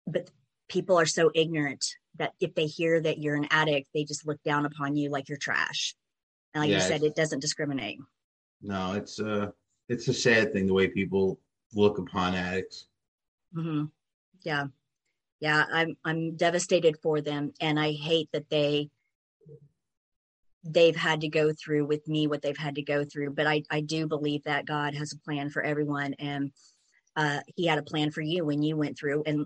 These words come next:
Speaker 1: look at how he's using you to help other people. And I know that he has a plan for me, and, and I didn't go through this for nothing to keep it to myself.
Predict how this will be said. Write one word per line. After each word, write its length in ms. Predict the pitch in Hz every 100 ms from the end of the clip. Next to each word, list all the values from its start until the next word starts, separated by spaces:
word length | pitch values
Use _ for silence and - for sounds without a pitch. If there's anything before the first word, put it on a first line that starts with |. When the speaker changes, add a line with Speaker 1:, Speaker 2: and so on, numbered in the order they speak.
| -
Speaker 1:
look 220 | 170 165 170
at 100 | 156
how 160 | 156
he's 200 | 151 151
using 280 | 156 147 147
you 320 | 156 151 143 147
to 60 | 175
help 200 | 156 143
other 140 | 143
people. 440 | 160 151 123 113 - _ _ _ _ _ -
And 200 | 147 143
I 100 | 147
know 360 | 156 156 156 151
that 160 | 151
he 320 | 151 156 143 -
has 220 | 156 147
a 40 |
plan 360 | 143 151 147 147
for 160 | 151 147
me, 360 | 151 143 147 -
and, 380 | 147 143 143 139 - _ _ _ _ _ _ _ _ _ _ _ _ _
and 160 | 170 156
I 160 | 170 190
didn't 300 | 208 180 170
go 180 | 170 165
through 220 | 180 170
this 220 | 160 156 _ _ -
for 100 | 160
nothing 800 | 160 160 156 - 151 143 143 - _ -
to 100 | 185
keep 260 | - 160
it 80 | 160
to 120 | -
myself. 480 | 147 143 - 107 -